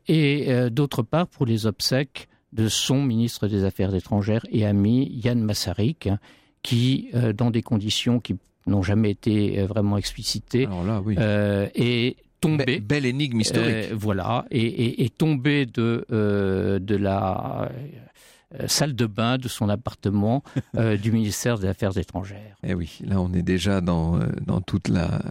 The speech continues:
Speaker 2: on va dire, euh, dans tout le folklore soviétisant. Euh, est-ce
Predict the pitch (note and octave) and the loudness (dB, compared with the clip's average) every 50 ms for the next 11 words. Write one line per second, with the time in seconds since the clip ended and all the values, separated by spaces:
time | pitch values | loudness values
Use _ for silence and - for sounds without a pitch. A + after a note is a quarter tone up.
0 | - - - G2+ F#2 F2+ - G2+ F#2+ F2+ D#2+ E2+ D#2+ D#2 D#2+ - - - - - | -10 -10 -8 -4 -4 -2 0 0 0 0 2 2 0 0 -2 -4 -10 -20 -20 -20
1 | _ _ - - - - A2 G#2+ F#2 - - A2+ G#2+ G2 - - A#2+ B2+ B2+ A2 | _ _ -4 -2 0 0 2 0 0 0 0 0 0 0 0 0 0 2 2 2
2 | G2 F2+ - - B2 A2+ F#2+ F#2+ G#2 F#2 - - G2 F#2 F2+ F2+ F2 D#2+ D#2 - | 0 0 0 0 0 0 0 0 -2 -2 -2 -2 -2 0 0 0 -2 -2 -4 -10
3 | - - - - - - - - _ - - G#2+ F#2+ F#2+ - - - - - - | -14 -16 -16 -14 -16 -18 -20 -14 _ -2 0 2 2 2 0 -2 -4 -6 -6 -8
4 | - _ _ - C#3+ C#3+ - | -10 _ _ -2 0 0 -2